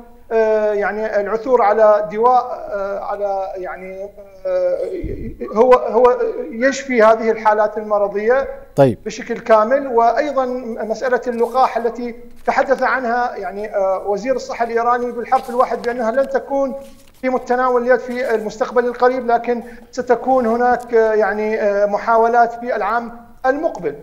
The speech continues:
Speaker 2: طيب، آه، آه، دريد، السلطات الإيرانية، آه، أشارت إلى أن، آه، المدة، آه، ستكون شهر لإغلاق بعض الأقاليم، آه، في طهران، آه، ومشهد. هل هذا الشهر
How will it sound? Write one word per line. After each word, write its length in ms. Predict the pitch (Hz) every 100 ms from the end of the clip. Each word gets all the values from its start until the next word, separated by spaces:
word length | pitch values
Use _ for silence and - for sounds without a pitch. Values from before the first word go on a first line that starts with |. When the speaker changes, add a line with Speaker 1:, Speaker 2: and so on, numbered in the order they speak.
| -
Speaker 2:
طيب، 160 | 196 190 -
آه، 40 |
آه، 240 | 175 170 175
دريد، 360 | 156 208 247
السلطات 500 | 220 - 202 226 226
الإيرانية، 720 | 202 185 175 156 151 143 135 139
آه، 420 | 143 135 131 143
أشارت 420 | - 190 175 -
إلى 200 | 156 147
أن، 160 | 165 156
آه، 420 | 151 156 147 143
المدة، 600 | 151 147 185 165 147 151 160 - - - -
آه، 60 |
ستكون 460 | - - 233 190 185
شهر 440 | - 220 160 143 143
لإغلاق 600 | 143 151 151 139 151 147 135
بعض 220 | 147 143
الأقاليم، 540 | 151 143 151 160 170 147
آه، 140 | 135
في 160 | 139 147
طهران، 560 | 143 123 165 190 196
آه، 220 | 147 143 139
ومشهد. 580 | 143 143 151 - 135 135 - - - _
هل 420 | - 156 254 269 - -
هذا 280 | 170 214 220
الشهر 440 | - 208 196 165